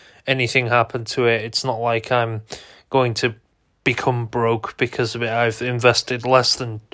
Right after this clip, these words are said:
like, two dollars or something like that. Nothing really impressive. So it, it's not like I'm gonna lose an incredible amount of money, um, all told. So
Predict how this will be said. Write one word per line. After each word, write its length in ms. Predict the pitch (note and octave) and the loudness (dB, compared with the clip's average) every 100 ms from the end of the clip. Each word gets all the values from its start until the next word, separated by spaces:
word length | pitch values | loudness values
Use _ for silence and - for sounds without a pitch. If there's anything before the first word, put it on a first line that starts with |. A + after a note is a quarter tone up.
| - - - - | -18 -20 -14 -6
like, 260 | A2+ - | -6 -4
two 320 | - - D3+ B2+ | 4 8 8 8
dollars 460 | B2 B2 B2 A2+ | 6 6 6 2
or 80 | B2+ | 0
something 340 | - B2+ A#2+ | 0 0 -2
like 300 | A#2+ A#2 A2+ | 0 2 0
that. 540 | A#2 A#2 A2+ - - - - - - - - _ - - - - | 0 0 0 -4 -8 -8 -14 -20 -20 -20 -20 _ -20 -20 -16 0
Nothing 640 | E3+ E3 E3+ D3+ E3 D3+ | 6 8 8 6 4 6
really 500 | C#3+ C#3+ D3+ D3+ C#3+ | 8 8 10 8 6
impressive. 800 | C3 C3 - C#3+ A#2+ - C3 A#2+ - _ - - - - _ _ _ _ | 4 0 0 0 0 -2 -2 -4 -14 _ -20 -20 -20 -20 _ _ _ _
So 380 | - - F#3 F#3+ | 4 8 10 10
it, 320 | - - - - | 6 -2 -18 -2
it's 220 | F#3+ - | 0 8
not 220 | A3+ G3+ | 8 10
like 200 | F3+ D#3+ | 6 4
I'm 140 | E3+ D3+ | 2 6
gonna 180 | D#3+ | 8
lose 380 | D#3 C#3+ D3+ C#3+ | 8 8 6 4
an 100 | C#3+ | 2
incredible 720 | C#3 B2 - C3+ B2+ B2 B2 | 2 0 2 6 8 6 4
amount 600 | A#2+ A#2 A#2 A#2 G#2+ - | 4 2 2 0 -4 -6
of 280 | - B2 A2 | -4 -6 -4
money, 480 | A#2 A#2 A#2 A2+ G#2 - - - - - | -4 0 0 -2 -4 -12 -20 -20 -10 -4
um, 300 | A2+ A2 A2+ | -2 -2 0
all 200 | A#2+ A2+ | 0 0
told. 480 | - A#2 A2+ G#2+ | 2 4 4 0
So 420 | - C3 B2 A#2 | 0 6 6 6